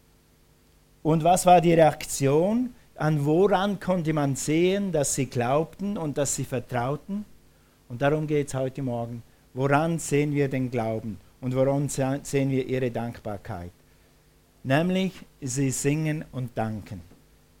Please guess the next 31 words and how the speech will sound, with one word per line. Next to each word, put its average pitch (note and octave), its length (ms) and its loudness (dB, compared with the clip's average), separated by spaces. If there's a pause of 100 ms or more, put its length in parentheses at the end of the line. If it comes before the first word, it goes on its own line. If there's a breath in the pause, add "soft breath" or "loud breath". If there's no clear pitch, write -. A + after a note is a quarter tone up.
Unser C3+ 340 -2
Text E3+ 460 0
aus A#2+ 460 -6
zweiter C#3 320 2
Mose C#3+ 320 -4
fünfzehn. F#3+ 600 -4 (360 soft breath)
Damals D3+ 500 0
sangen F#3 540 0
Mose E3 580 0
und C#3+ 200 -4
die D3 80 -4
Kinder D3 460 -2
Israel A#2+ 520 -2 (340 soft breath)
dem D3 160 2
Herrn D#3 420 0
diesen D3+ 480 -2
Lobgesang. A#2 760 -2
Und C#3 180 -4
sie D#3 140 -6
sprachen, B2+ 580 -2 (380 loud breath)
„Ich C#3 240 -2
will C3+ 140 4
dem A#2 180 0
Herrn B2 320 -2
singen, A#3+ 800 0 (420 soft breath)
denn D#3 200 2
er D3+ 220 2
hat C#3+ 180 2 (140)
sich - 360 -6
herrlich G3 440 4
erwiesen. E3 640 2